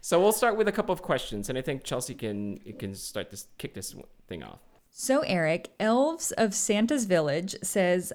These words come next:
Speaker 2: "Hi, Loom. Love your work. Many of your videos center around mods. Will you ever do restoration videos?"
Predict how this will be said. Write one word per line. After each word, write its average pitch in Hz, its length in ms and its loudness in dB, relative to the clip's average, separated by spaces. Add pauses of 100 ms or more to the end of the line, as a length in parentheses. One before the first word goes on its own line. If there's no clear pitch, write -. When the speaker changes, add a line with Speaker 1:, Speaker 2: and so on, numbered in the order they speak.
Speaker 2:
"Hi, 294 280 0
Loom. 240 440 2 (140)
Love 208 220 0
your 254 140 2
work. 196 460 2 (120)
Many 220 360 2
of 233 100 0
your 254 120 2
videos 214 420 4
center 208 320 2 (160)
around 180 380 2
mods. 180 540 2
Will 196 140 2
you 185 200 2
ever 196 340 2
do 190 240 4
restoration 180 960 -2
videos?" - 680 -10